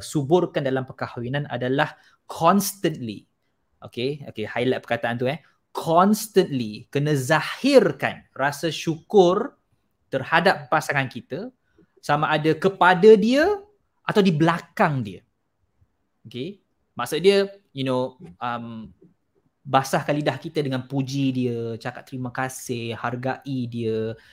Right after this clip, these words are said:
And this, this should happen every day. Every day.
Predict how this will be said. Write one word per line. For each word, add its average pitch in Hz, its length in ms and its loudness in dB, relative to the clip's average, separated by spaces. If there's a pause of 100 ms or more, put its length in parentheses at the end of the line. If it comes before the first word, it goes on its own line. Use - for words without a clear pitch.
(160)
And 135 240 0
this, 220 320 0
this 214 240 0
should 208 160 4
happen 170 640 0 (320)
every 160 320 0
day. - 240 -12 (480)
Every 151 260 0
day. - 220 -12